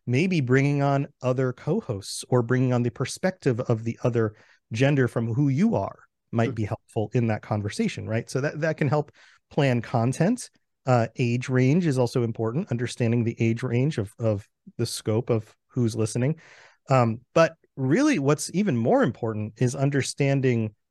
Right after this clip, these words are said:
Speaker 1: the patterns that happen in the number of downloads or plays you get and when those things happen. So, for example, you can over, like, if you, if you group things by week or month, you can see, like,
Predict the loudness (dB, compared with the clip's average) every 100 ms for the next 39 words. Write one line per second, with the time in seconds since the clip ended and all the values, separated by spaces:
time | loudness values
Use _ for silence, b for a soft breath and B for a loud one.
0 | _ _ -6 0 0 0 -2 0 0 0
1 | -2 -6 -4 -6 -2 -4 -2 0 0 0
2 | -2 0 0 -2 -4 _ -4 -2 0 -2
3 | -4 -12 -8 -4 -2 -2 -2 0 -2 -4
4 | -6 -4 0 0 0 -2 -4 -8 -8 -8
5 | -8 -8 -16 _ _ _ _ -14 -6 0
6 | 0 0 -4 -4 -2 -2 -4 -4 -6 -6
7 | _ _ _ _ -2 2 2 2 2 2
8 | 0 -4 _ _ 0 2 4 4 2 2
9 | 0 -2 -2 -2 -2 -4 -4 0 0 2
10 | 0 2 0 0 0 -2 0 -4 -2 -2
11 | 0 -2 -6 -6 -4 -2 -2 0 2 0
12 | -4